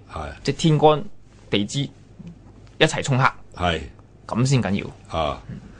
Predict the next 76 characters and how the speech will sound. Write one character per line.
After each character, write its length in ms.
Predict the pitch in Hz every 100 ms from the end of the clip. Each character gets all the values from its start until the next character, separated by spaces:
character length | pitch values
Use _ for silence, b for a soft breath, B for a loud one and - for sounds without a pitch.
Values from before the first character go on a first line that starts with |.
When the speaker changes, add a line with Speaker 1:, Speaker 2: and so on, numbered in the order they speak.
| B
Speaker 1:
因 80 | -
為 80 | 175
佢 280 | 120 131 123
中 200 | - 175
圍 200 | 160 90 90
通 180 | 147
常 200 | 135 95 90
佢 120 | 107
話 180 | 98 98
雙， 380 | - 135 139 123 - B B
雙 240 | - 147 135
沖 200 | 135 131
就 100 | 110
係 80 | 90
你 60 | 98
數， 140 | 90 -
頭 160 | 85 90
先 120 | 92 127
你 120 | 107
講 160 | 101 113
話 140 | 98
逢 240 | 87 87 90
七 120 | 123
吖 180 | 123 120
嘛， 180 | 104 - -
你 60 | 113
數 140 | 120
七 120 | 131 135
個 160 | 110
位 180 | 98 113
啊， 60 | 110 B -
Speaker 2:
係。 20 |
係 40 |
啊。 40 | 104
Speaker 1:
子 120 | 170
丑 140 | 180
寅 120 | 160
卯 120 | 120 131
辰 200 | 107 107
巳 180 | 120 123
午 200 | 120 139
未 320 | 117 113 110 - - 139
午 340 | 135 147 170 -
就 100 | - 113
第 140 | 110
七 100 | 117
個 120 | 135 107
位 140 | 101
啦。 80 | 117
Speaker 2:
係 100 | 95
啊。 80 | 104
Speaker 1:
而 60 | 123
家 160 | 139 139
呢， 300 | 143 123 147
一 20 |
數 240 | - 104 113
就 100 | 104
第 140 | 92
七 100 | 92 113
個 120 | 98
位 160 | 90
就 160 | 90 85
去 140 | 85 82
啦， 80 | 76 -
Speaker 2:
逢 180 | 107 98
七 60 |
就 160 | 90 90
殺 140 | -
啊。 80 | -
Speaker 1:
係 20 |
嘛？ 60 | - -
總 140 | 151
之 60 | 175
係 60 | 160
對 180 | 156
角 280 | 131 151 143